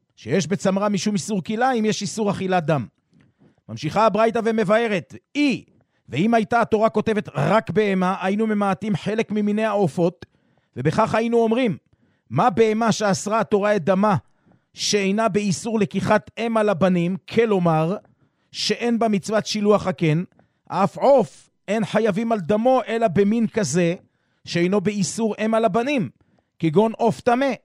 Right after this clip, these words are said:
אבל עוף טהור שיש בו איסור נטילת האם על הבנים, לא יהיה אסור באכילת דמו.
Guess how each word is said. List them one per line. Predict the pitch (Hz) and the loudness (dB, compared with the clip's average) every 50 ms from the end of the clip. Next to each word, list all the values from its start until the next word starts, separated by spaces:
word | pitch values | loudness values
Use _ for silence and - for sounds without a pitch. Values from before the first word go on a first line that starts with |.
| _ _ _ - | _ _ _ -8
אבל | - 156 156 156 170 170 | -4 -2 0 0 2 2
עוף | 226 220 247 208 - - | 2 4 2 2 2 0
טהור | - - 208 170 208 240 240 220 185 | -2 -2 -2 2 2 2 2 2 0
שיש | - - 196 214 190 | -2 0 0 -2 0
בו | 139 185 208 | 0 0 0
איסור | 196 175 - - 220 233 220 | 0 0 -4 -2 0 0 2
נטילת | 214 202 - - 220 190 208 214 - - | 0 0 -2 -2 -4 0 0 0 0 0
האם | 202 190 208 214 208 | -4 -4 -2 -2 0
על | 208 196 | 0 0
הבנים, | 196 165 165 170 160 160 156 151 170 196 _ _ _ _ _ _ _ _ _ _ _ _ _ _ - | 0 2 2 2 2 2 2 0 -2 -4 _ _ _ _ _ _ _ _ _ _ _ _ _ _ -6
לא | 120 147 185 220 | 0 2 2 4
יהיה | 226 226 220 220 214 | 4 4 2 2 2
אסור | 185 - - - 185 170 170 | 2 0 0 0 2 2 2
באכילת | 170 185 190 175 139 120 190 190 196 208 202 _ 156 | 2 0 0 0 0 -2 -2 0 0 0 -2 _ -8
דמו. | 135 156 208 226 254 294 285 | 0 0 2 4 4 2 0